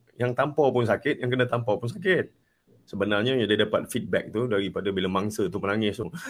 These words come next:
"Tolong jangan apa-apakan saya. Tolong." This is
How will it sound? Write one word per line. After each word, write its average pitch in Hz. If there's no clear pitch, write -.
"Tolong 392
jangan 302
apa-apakan 247
saya. 254
Tolong." 285
This 147
is -